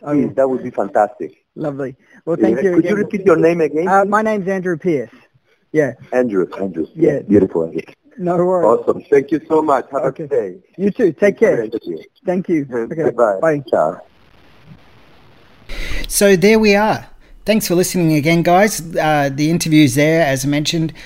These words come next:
Speaker 3: first up was Heath Davis with his film Book Week, and then secondly was Rafael Barro from Cine Vivo Perth Independent Latin American Film Festival, which is currently running in Perth. Uh, both films are currently screening in Perth.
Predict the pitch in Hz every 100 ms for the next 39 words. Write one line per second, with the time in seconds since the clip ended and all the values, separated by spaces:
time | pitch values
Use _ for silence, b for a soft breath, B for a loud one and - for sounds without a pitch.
0 | B - 170 160 165 165 143 123 175 165
1 | 147 151 165 - 147 131 127 156 156 123
2 | 156 - 180 190 190 B B B 143 151
3 | 131 156 151 147 135 190 190 175 175 170
4 | 151 143 143 135 - 156 131 175 135 143
5 | 135 143 143 147 143 143 - 139 135 135
6 | 165 143 135 135 135 127 - 135 127 -
7 | 143 147 127 135 127 123 107 143 147 139
8 | 139 156 160 156 135 127 127 123 127 120
9 | 120 107 113 B B B B 135 139 131
10 | 165 135 143 139 139 139 147 147 135 180
11 | 170 - - 151 165 160 196 208 175 143
12 | 123 123 135 123 123 - 131 123 117 -
13 | 113 101